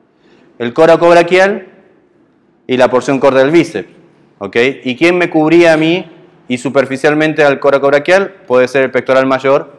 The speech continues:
o el deltoides, dependiendo de, de, de qué nivel estoy.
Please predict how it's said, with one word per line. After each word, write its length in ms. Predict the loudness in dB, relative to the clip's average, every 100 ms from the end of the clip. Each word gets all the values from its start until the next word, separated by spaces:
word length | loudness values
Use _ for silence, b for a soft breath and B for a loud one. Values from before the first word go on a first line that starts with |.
| _
o 140 | -4 -2
el 60 |
deltoides, 500 | 0 -2 -2 -2 -2
dependiendo 540 | -8 -8 -6 -4 -2 -2
de, 200 | -4 -6
de, 340 | -6 -6 -6
de 240 | -10 -10 -8
qué 120 | -6
nivel 220 | -4 -6
estoy. 320 | -6 -6 -6